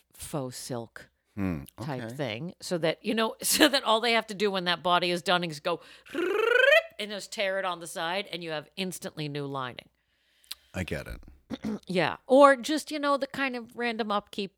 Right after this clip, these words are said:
Speaker 1: that is required of woods.
Speaker 2: Yeah,
Speaker 1: Yeah,
Speaker 2: I get it.
Speaker 1: the occasional little nail
Speaker 2: Mm-hmm.
Speaker 1: put in just to sort of re-, re-, uh, rejudge,
Speaker 2: Mm-hmm.
Speaker 1: re-,
Speaker 2: Yeah.
Speaker 1: rejudge the coffin.
Speaker 2: I don't want a wake.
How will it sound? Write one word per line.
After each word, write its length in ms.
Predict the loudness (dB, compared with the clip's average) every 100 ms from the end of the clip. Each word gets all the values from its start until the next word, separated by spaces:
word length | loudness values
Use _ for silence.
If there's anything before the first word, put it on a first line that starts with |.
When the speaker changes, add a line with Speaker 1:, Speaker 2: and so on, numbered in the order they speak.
| -2
Speaker 1:
that 160 | 0
is 140 | 0 -4
required 600 | -8 -4 -2 0 -2 -4
of 120 | -6 -2
woods. 480 | -2 -2 -6 -18 -20 _ _ _ _ _ -16
Speaker 2:
Yeah, 260 | -4 -4 -4 -8 0
Speaker 1:
Yeah, 180 | 2 2
Speaker 2:
I 40 |
get 200 | -4 -8
it. 80 | 0
Speaker 1:
the 120 | 2
occasional 760 | 2 0 0 0 0 -2 -4 -8
little 260 | -8 -6 -4
nail 520 | -4 -4 -4 -4 -8 _ _ _ _
Speaker 2:
Mm-hmm. 340 | -4 -2 -2 -4
Speaker 1:
put 260 | -2 -2
in 300 | 0 -4 -6 -12 _ _ _ _
just 240 | -8 -6
to 80 | -6
sort 260 | -6 -4 -4
of 140 | -6
re-, 260 | -6 -6 -8
re-, 400 | -8 -4 -2 -2
uh, 340 | -4 -4 -6 -8 -14 _
rejudge, 760 | -6 -4 0 4 6 6 2 -2
Speaker 2:
Mm-hmm. 680 | -10 -18 _ _ _ _ -4
Speaker 1:
re-, 40 | -2
Speaker 2:
Yeah. 40 |
Speaker 1:
rejudge 440 | -2 -4 -2 -4 -4
the 80 |
coffin. 500 | -6 -4 -4 -4 -8 -2
Speaker 2:
I 80 | -2
don't 200 | -2 -2
want 240 | 2 6
a 60 | 6
wake. 460 | 6 2 -2 -10